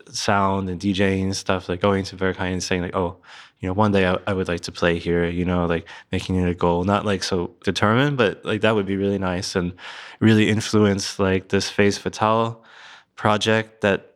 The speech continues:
uh, before I made a couple songs that were, like, really, like, kinda more grungy, wavy.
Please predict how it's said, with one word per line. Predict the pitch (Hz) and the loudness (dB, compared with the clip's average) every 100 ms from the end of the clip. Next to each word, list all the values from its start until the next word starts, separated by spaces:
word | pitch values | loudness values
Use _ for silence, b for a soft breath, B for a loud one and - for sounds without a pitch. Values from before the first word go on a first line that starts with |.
| - | -6
uh, | 107 | -2
before | 107 - 123 | 0 2 2
I | 117 | 4
made | 110 104 | 0 0
a | |
couple | - 110 110 | -2 -2 -2
songs | - 120 123 117 | 0 0 0 -2
that | 98 | 0
were, | 98 | 0
like, | 95 92 - b b b b | 0 -4 -8 b b b b
really, | 120 107 | 2 4
like, | 92 90 | 4 2
kinda | - 92 | 0 0
more | 90 92 | 2 0
grungy, | 90 90 92 90 90 90 92 85 | 0 0 0 -2 -2 0 -2 -2
wavy. | 87 87 87 90 87 87 85 | 0 0 0 0 0 0 -2